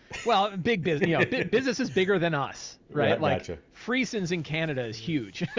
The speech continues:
Speaker 2: Right,
Speaker 1: Like, it would,
Speaker 2: yeah, that's
Speaker 1: they've
Speaker 2: true.
Speaker 1: been the printer. They print National Geographic.
Speaker 2: Yeah.
Speaker 1: So, you know, they're, they're, they're, it would, you know, n-, big changes. I mean, small ones could absolutely occur.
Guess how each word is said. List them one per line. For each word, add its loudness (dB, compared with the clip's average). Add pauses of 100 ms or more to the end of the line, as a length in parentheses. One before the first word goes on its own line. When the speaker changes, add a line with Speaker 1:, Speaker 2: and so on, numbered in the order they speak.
(140)
Speaker 2:
Right, 2
Speaker 1:
Like, 0
it 2
would, 2
Speaker 2:
yeah, -2 (120)
that's -2
Speaker 1:
they've 2
Speaker 2:
true. -2
Speaker 1:
been 0
the 0
printer. 0
They 0
print -2
National -2
Geographic. -4 (320)
Speaker 2:
Yeah. -2
Speaker 1:
So, 2 (340)
you 0
know, 2
they're, 0
they're, 0
they're, -2
it 0
would, -4
you 0
know, 2
n-, -4 (300)
big 4
changes. -6
I -4
mean, -2
small 0
ones 0
could -2
absolutely -6
occur. -16